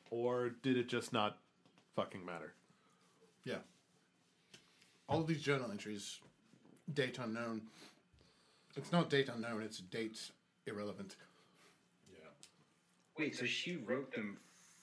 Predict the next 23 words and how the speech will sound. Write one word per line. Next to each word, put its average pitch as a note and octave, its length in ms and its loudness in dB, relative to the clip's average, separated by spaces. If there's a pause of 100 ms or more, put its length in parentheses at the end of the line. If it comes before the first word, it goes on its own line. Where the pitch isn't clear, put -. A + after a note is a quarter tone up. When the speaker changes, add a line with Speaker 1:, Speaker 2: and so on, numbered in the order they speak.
(380)
Speaker 4:
from G#2+ 180 -2 (140)
here? - 540 -2 (1500)
Speaker 2:
That C3+ 320 4
seems B2+ 280 0
entirely A2 380 -2
likely, G#2 380 -2 (100)
yes. F#2 260 -6 (2250)
Speaker 4:
Wait. B2+ 140 0 (460)
Speaker 1:
Mer-, D3 160 4
Sneak A3+ 340 6
will A#3 120 8
ask, F#3 140 10
Speaker 4:
But - 80 4
Speaker 1:
"When F3 100 10
Speaker 4:
she G#3+ 40 8
Speaker 1:
was A3 180 8
the G#3 80 6
Speaker 4:
was F#3+ 80 8
Speaker 1:
last D#3+ 320 8
time C#3+ 200 4
you B2+ 100 2
saw B2 300 2
her?" F#2 160 -4